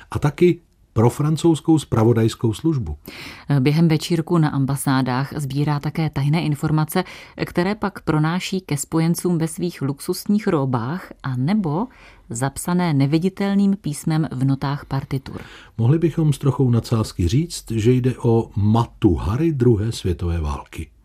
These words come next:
Speaker 1: Vystupuje také s armádním divadlem a sklízí úspěchy i na amerických základnách v severní Africe.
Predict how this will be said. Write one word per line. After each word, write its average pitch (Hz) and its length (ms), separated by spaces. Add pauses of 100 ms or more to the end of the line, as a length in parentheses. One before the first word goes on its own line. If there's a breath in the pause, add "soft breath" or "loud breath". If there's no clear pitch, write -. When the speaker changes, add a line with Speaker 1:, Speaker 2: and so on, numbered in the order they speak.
(380 loud breath)
Speaker 1:
Vystupuje 190 460
také 160 260
s - 60
armádním 123 480
divadlem 120 520 (140)
a 123 140
sklízí 139 540
úspěchy 156 680
i 104 120
na 98 140
amerických 147 720
základnách 127 720
v - 60
severní 104 520
Africe. 76 440